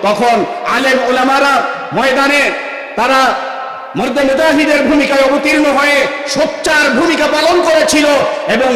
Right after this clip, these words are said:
প্রতিবাদ মুখর হয়েছিল। বিভিন্ন জায়গায় দেখেন,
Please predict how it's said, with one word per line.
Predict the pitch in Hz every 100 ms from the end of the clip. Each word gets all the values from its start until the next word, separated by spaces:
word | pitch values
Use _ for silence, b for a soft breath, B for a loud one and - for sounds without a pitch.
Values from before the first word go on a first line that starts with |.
| -
প্রতিবাদ | 262 254 262 247 226
মুখর | 277 277 247
হয়েছিল। | 254 262 262 269 269 - - -
বিভিন্ন | 208 247 247 247 247
জায়গায় | 247 254 240 226
দেখেন, | 262 285